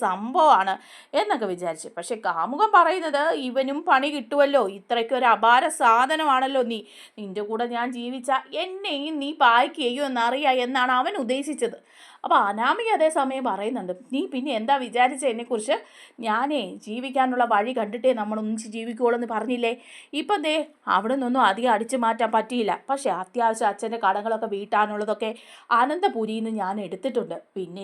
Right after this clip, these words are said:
ഇപ്പം ഇനി എന്തടിച്ചു മാറ്റാനാ? ഇനി അനിയെ ഉപേക്ഷിക്കുമ്പോൾ രണ്ടോ മൂന്നോ കോടി രൂപ ഞാൻ ചോദിക്കും, അത് അവർ നിഷ്പ്രയാസം തരും. കാരണം എന്താന്ന് വെച്ചാലേ, അനിക്ക് എന്നെ ജീവിതത്തിൽ നിന്ന് ഒഴിവാക്കണം.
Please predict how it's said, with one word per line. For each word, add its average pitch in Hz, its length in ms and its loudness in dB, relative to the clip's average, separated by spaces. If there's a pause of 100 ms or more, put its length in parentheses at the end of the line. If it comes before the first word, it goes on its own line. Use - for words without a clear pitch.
(100)
ഇപ്പം 196 220 -4
ഇനി 214 140 -6 (480)
എന്തടിച്ചു 233 560 2
മാറ്റാനാ? 196 380 0 (200)
ഇനി 285 140 0 (140)
അനിയെ 240 260 2 (180)
ഉപേക്ഷിക്കുമ്പോൾ 208 640 -4
രണ്ടോ 302 280 2 (100)
മൂന്നോ 226 220 0 (100)
കോടി 208 300 4
രൂപ 208 120 6 (480)
ഞാൻ 403 140 10 (120)
ചോദിക്കും, 262 380 2 (300)
അത് 381 180 8
അവർ 349 160 0 (140)
നിഷ്പ്രയാസം 233 880 -2
തരും. 175 240 -6 (160)
കാരണം 180 400 -8
എന്താന്ന് 202 380 -2
വെച്ചാലേ, 196 340 -2 (480)
അനിക്ക് 294 320 0
എന്നെ 196 220 -6
ജീവിതത്തിൽ 196 360 -4
നിന്ന് 196 180 -6
ഒഴിവാക്കണം. 190 520 -2